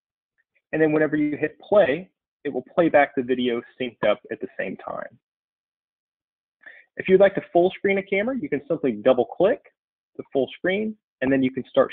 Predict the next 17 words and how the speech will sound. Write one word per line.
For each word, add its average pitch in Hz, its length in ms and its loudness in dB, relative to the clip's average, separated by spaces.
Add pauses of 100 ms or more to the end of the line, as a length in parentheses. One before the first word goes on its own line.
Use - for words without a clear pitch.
scrolling 131 380 0 (100)
up 180 240 0 (220)
on 127 160 0
the 113 180 -4 (240)
scroll 143 240 2
wheel 139 220 2
on 127 80 0
your 113 120 -4
mouse 147 340 -4 (580)
and - 160 -10
click 147 240 0
to 123 60 -6
drag 123 380 4
and 113 100 -6
look 110 160 -6
around 107 260 -4
at 101 80 -12